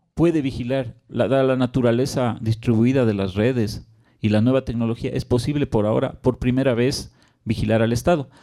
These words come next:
Y todo esto, les cuento de dónde salió. Les voy a mostrar un video y con eso acabo. Yo cuando era estudiante, hace unos catorce años, devolviendo, con la actividad más inocente del mundo, devolviendo libros a la biblioteca.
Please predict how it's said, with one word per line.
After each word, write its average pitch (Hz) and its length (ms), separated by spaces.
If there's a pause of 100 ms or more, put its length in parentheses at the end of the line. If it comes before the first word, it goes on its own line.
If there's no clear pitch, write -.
(160)
Y 156 100
todo 240 200
esto, 208 340 (140)
les 123 200
cuento 143 480 (320)
de 120 80
dónde 120 220
salió. 127 220
Les 151 100
voy 160 100
a 160 40
mostrar 147 240
un 143 100
video 123 220
y 123 40
con 117 180
eso 117 160
acabo. 156 400 (500)
Yo 156 180
cuando 160 200
era 160 80
estudiante, 151 280
hace - 80
unos 113 380 (440)
catorce 113 420
años, 127 320 (280)
devolviendo, 135 640
con 123 160
la 127 80
actividad 143 320
más 139 160
inocente 127 360
del 127 80
mundo, 127 140
devolviendo 135 840
libros 156 400
a 127 60
la 113 100
biblioteca. 101 520